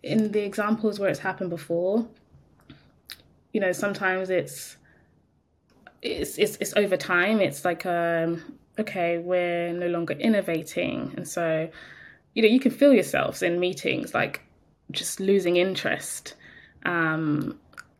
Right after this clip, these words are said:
and, um, when decisions are being made in that organization, you know, not to fund particular initiatives, um, y-, you, you start to kind of detach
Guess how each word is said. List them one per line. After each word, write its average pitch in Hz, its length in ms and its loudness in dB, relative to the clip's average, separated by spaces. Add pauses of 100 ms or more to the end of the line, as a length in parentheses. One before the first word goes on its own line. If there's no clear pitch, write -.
and, 170 640 -2 (560)
um, 165 640 -2
when 185 180 0
decisions 190 460 2
are 170 60 2
being 170 280 0
made 170 440 0 (160)
in 180 100 -6
that 170 140 -2
organization, 170 1040 -2 (320)
you 165 100 -6
know, 160 100 -2
not 156 360 -4
to 160 440 -4 (400)
fund 180 600 0
particular 165 720 -2 (580)
initiatives, 175 1000 -2 (460)
um, 165 840 -2 (960)
y-, 226 60 -8
you, 165 760 -4
you 170 180 -4
start - 340 4
to - 120 -6
kind 175 200 -2
of 165 160 -4
detach - 640 -2